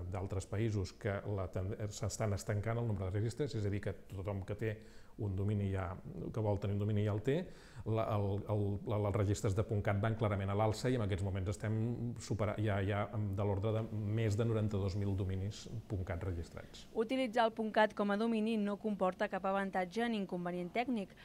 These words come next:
Speaker 2: Les persones i empreses que el trien ho fan per manifestar la seva catalanitat.
Speaker 1: La Fundació punt cat només autoritza, concedeix dominis punt cat, només els permet registrar a les persones o les empreses que dins de la seu, del seu contingut web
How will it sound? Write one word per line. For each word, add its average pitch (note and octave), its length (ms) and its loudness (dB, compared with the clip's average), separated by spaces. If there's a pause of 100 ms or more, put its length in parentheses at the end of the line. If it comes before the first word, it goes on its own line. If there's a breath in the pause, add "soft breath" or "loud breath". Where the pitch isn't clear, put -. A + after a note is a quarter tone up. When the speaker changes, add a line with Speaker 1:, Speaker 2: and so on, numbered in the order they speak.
(120)
Speaker 2:
Les G#3 160 0
persones C4 480 2
i C4 60 8
empreses F3+ 420 2
que F3 140 -2
el E3 100 -4
trien A#3+ 380 2
ho G3+ 100 0
fan A3 320 0
per F#3 160 0
manifestar A3+ 560 0
la F#3 160 2
seva A#3 320 -2
catalanitat. A3+ 640 2 (480 loud breath)
Speaker 1:
La A#2 120 2
Fundació A2 360 4
punt A2+ 120 4
cat A2+ 120 4
només A#2+ 320 4 (160)
autoritza, A2+ 560 4
concedeix A2 480 4
dominis G2+ 320 2
punt G#2 200 2
cat, A2+ 120 2
només G#2+ 240 2
els F2 80 0
permet G2+ 240 2
registrar G2+ 460 0 (260 loud breath)
a G#2+ 160 2
les G#2 100 2
persones A2 420 2
o A2+ 120 6
les A2 80 6
empreses G#2+ 560 4
que A#2+ 160 6
dins A#2+ 320 8
de A2 80 8
la G2+ 160 4
seu, G#2+ 240 2
del G#2+ 320 4
seu A2 240 2
contingut G#2 440 4
web A2+ 360 4